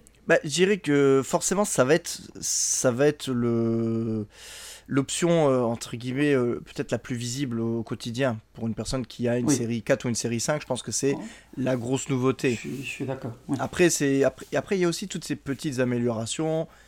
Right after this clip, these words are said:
Speaker 1: des trucs tout cons, mais genre, apparemment, bon, le, l'écran toujours allumé, euh, est plus, euh, plus, enfin,
Speaker 2: Mhm.
Speaker 1: plus lumineux, euh, que la
Speaker 2: Oui,
Speaker 1: série
Speaker 2: oui.
Speaker 1: cinq ou une connerie comme ça. Donc, tu
Speaker 2: Mhm.
Speaker 1: te retrouves
Speaker 2: En,
Speaker 1: presque
Speaker 2: en
Speaker 1: avec
Speaker 2: gros, il reste, euh, tout le temps lumineux, en fait.
Speaker 1: C'est ça, quoi.
Speaker 2: Constamment,
Speaker 1: Tu
Speaker 2: toute la journée.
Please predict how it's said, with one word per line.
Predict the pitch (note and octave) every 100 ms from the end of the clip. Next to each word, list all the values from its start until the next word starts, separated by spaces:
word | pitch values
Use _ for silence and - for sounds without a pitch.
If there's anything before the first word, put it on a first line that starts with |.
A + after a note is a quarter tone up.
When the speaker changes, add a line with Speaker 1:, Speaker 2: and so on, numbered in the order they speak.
| _
Speaker 1:
des | -
trucs | A#2 -
tout | C3
cons, | F#3 F3+
mais | D3 A#2+
genre, | B2+ A#2+
apparemment, | A2 A2 A2 B2 C#3+
bon, | A#2
le, | A2+ G#2+ G#2
l'écran | G#2+ A2 - C3+
toujours | - A#2 A#2 A2+
allumé, | A#2+ A#2+ C3 C3+ B2+ C3 -
euh, | F#2 D2 - - - - - - -
est | - A#2+ A2+ -
plus, | - C3 B2 B2 A#2
euh, | G#2 G2+ G2 G2+ D#2 C#2 -
plus, | - A2 -
enfin, | - G#2+ -
Speaker 2:
Mhm. | C3 B2 - - - _ - - -
Speaker 1:
plus | - C#3+
lumineux, | C#3 C3+ D#3+ E3 - - - - - -
euh, | A2+ A2+
que | G#2+
la | A#2
Speaker 2:
Oui, | D3
Speaker 1:
série | D#3
Speaker 2:
oui. | C3
Speaker 1:
cinq | D#3+ D#3
ou |
une | C#3
connerie | C3+ B2+
comme | C#3+
ça. | F3+
Donc, | C#3+ A2+
tu |
Speaker 2:
Mhm. | B2+
Speaker 1:
te | -
retrouves | - D3 -
Speaker 2:
En, |
Speaker 1:
presque | D3 D3
Speaker 2:
en |
Speaker 1:
avec | D3
Speaker 2:
gros, | C3 E3
il | C3
reste, | C3+ - B2+
euh, | A#2+
tout | A#2+ C3+
le |
temps | - B2+
lumineux, | B2 B2+ C3
en | A2
fait. | C3 - _ _ _ _ _
Speaker 1:
C'est | - C3
ça, | D3
quoi. | C3+ C3+
Speaker 2:
Constamment, | A#2+ A#2
Speaker 1:
Tu |
Speaker 2:
toute | - -
la | B2+
journée. | B2 A#2+